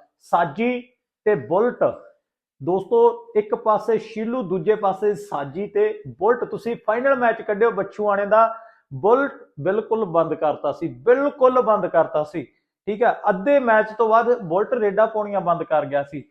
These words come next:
ਇਸ ਤੋਂ ਬਾਅਦ ਬੁਲਟ ਭੱਜਿਆ ਨਹੀਂ। ਤੇ ਸਾਜੀ ਜੋ ਪਹਿਲੇ ਹਾਫ ਦੇ ਵਿੱਚ ਥਾਪੀ ਮਾਰ ਕੇ ਲੰਘ ਰਿਹਾ ਸੀਗਾ ਨਾ, ਤਾਂ ਸਾਜੀ ਥਾਪੀ ਮਾਰਨੋਂ ਹਟਾਤਾ ਸੀ। ਹਰੇਕ ਰੇਡ ਜੱਫਾ ਲਾ ਰਿਹਾ ਸੀ ਸ਼ੀਲੂ। ਤਾਂ ਹੋਰ ਵੀ ਬੜੇ ਮੈਚ ਆ ਜਿੱਥੇ ਤੁਸੀਂ ਸ਼ੀਲੂ ਦੀ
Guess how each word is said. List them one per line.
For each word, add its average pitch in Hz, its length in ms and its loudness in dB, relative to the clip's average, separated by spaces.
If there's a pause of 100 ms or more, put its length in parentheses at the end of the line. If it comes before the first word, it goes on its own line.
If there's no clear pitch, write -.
(200)
ਇਸ 214 160 2
ਤੋਂ 247 280 -2
ਬਾਅਦ 233 400 4 (300)
ਬੁਲਟ 214 260 2
ਭੱਜਿਆ 185 380 2
ਨਹੀਂ। 139 200 -2 (340)
ਤੇ 233 120 6
ਸਾਜੀ 202 580 0
ਜੋ 220 180 2
ਪਹਿਲੇ 226 580 2 (640)
ਹਾਫ 208 260 6
ਦੇ 233 120 6
ਵਿੱਚ 220 340 -4
ਥਾਪੀ - 320 -4
ਮਾਰ 196 280 2
ਕੇ 208 500 -2 (100)
ਲੰਘ 220 200 2
ਰਿਹਾ 220 240 4
ਸੀਗਾ 214 280 -2
ਨਾ, 202 320 -4
ਤਾਂ 214 240 2 (180)
ਸਾਜੀ 170 380 -4
ਥਾਪੀ 170 360 -4
ਮਾਰਨੋਂ 156 440 -2
ਹਟਾਤਾ 131 320 -8
ਸੀ। - 240 -16 (260)
ਹਰੇਕ 277 380 8
ਰੇਡ 247 300 4
ਜੱਫਾ 220 320 2
ਲਾ 170 200 4
ਰਿਹਾ 156 160 2
ਸੀ 156 180 -6
ਸ਼ੀਲੂ। 151 340 -8 (280)
ਤਾਂ 247 120 4
ਹੋਰ 240 320 8
ਵੀ 277 120 -2
ਬੜੇ 196 360 2
ਮੈਚ 202 320 2
ਆ 214 100 4
ਜਿੱਥੇ 202 340 -4
ਤੁਸੀਂ 208 300 -10
ਸ਼ੀਲੂ 240 440 -6
ਦੀ 233 240 -6